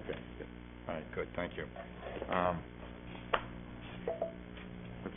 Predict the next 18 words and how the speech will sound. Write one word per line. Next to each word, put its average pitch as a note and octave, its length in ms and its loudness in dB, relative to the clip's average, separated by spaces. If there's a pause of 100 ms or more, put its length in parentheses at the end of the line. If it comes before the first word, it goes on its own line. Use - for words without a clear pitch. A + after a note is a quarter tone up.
(100)
see. F#2 120 6 (920)
Oh, B2 80 12
I A2+ 160 12
was A#2 80 8 (100)
kinda D3+ 180 10 (100)
curious A#2 320 10 (180)
on, G#2+ 280 10 (140)
on G2+ 320 8 (120)
Lot A2 280 12
Y, G2 320 10 (720)
where G2+ 120 8
you're F#2 200 4 (120)
planning G#2 280 10
to - 80 0
put G#2+ 220 2
the G#2 80 6
affordable G#2 380 4
housing. G#2 280 8